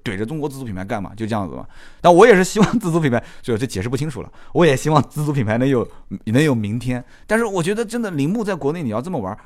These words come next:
就应该是这样子，哪个赚钱先整哪个嘛，兜里面有钱，腰杆子挺直了，你才能有，有，有话语权嘛，对不对？就这么简单。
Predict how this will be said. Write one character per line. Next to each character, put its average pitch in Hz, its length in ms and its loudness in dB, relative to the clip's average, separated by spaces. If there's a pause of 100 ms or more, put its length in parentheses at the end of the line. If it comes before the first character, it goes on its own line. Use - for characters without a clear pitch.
(320)
就 233 180 0
应 165 120 2
该 160 120 0
是 135 120 -2
这 131 80 -2
样 104 120 -4
子， 90 120 -10
哪 127 100 -2
个 165 80 -10
赚 208 160 -4
钱 151 180 -6 (240)
先 180 140 -6
整 127 160 -8
哪 120 140 -10
个 - 100 -14
嘛， 92 120 -12
兜 262 120 -6
里 226 80 -2
面 208 100 -6
有 127 160 -2
钱， 120 280 -6
腰 226 100 0
杆 131 140 -2
子 175 80 -6
挺 113 180 -4
直 101 120 -6
了， 175 120 -2
你 147 80 -4
才 107 160 -6
能 117 160 -4
有， 98 220 -4
有， 101 160 -8
有 98 240 -6
话 - 200 -10
语 107 120 -6
权 98 280 -2
嘛， 226 120 -2
对 165 100 -2
不 120 80 -4
对？ 104 100 -2
就 - 140 -12
这 226 80 -8
么 208 60 -6
简 151 120 -2
单。 160 140 -4